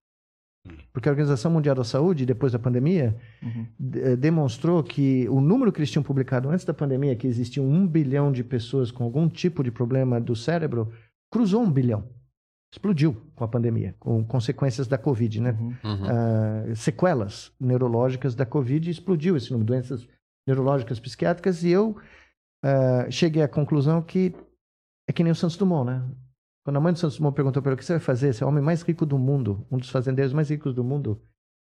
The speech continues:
Speaker 1: que que você vai fazer?" Quando o pai dele faleceu e deixou essa herança pra ele, ele falou, "Eu vou voar." No momento que você projeta uma meta dessas, um objetivo, né?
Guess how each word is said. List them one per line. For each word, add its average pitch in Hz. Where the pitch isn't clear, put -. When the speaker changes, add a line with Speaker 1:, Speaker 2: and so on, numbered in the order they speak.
Speaker 1:
que 202
que -
você 185
vai 160
fazer?" 131
Quando 120
o -
pai 117
dele 120
faleceu 120
e 131
deixou 110
essa 113
herança 127
pra 135
ele, 151
ele 143
falou, 135
"Eu 135
vou 156
voar." 160
No 180
momento 247
que 339
você 214
projeta 120
uma 120
meta 123
dessas, 107
um 117
objetivo, 113
né? 165